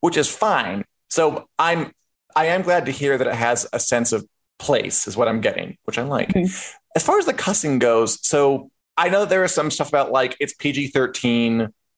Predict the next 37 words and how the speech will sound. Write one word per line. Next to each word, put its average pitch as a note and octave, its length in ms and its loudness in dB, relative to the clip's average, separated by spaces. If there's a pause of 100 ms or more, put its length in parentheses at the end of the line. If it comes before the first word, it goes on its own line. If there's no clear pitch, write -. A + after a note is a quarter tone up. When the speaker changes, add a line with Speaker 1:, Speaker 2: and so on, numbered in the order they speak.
(140)
Speaker 1:
and A#2+ 480 2
you C3 80 -2
can't, C3+ 360 -2
and C#3 120 2
there's B2+ 160 0
no D3 120 2
smoking C3 520 0
in A2+ 100 0
it. G#2+ 180 -2 (120)
They B2 40 0
had A#2+ 140 2
to A2+ 80 -2
cut A2+ 280 -2
that A2+ 180 4
out G#2+ 240 2
kind G#2 160 -2
of G#2+ 40 -4
stuff, G2+ 320 0 (520)
which, - 420 0
I F3 60 2
mean, F3 420 0 (300)
does G3 260 2
strike F3 260 0
me D#3 100 -2
as, D#3 120 2
like, - 380 0
okay, C#3 200 2
so A#2+ 160 2
I D3+ 120 2
get C3 180 -2
it. - 140 -10
So, C3 160 2
like, C3 280 0 (240)
you, C#3+ 320 -2 (140)
you C#3+ 140 0
want D3 440 0
to C3+ 520 -2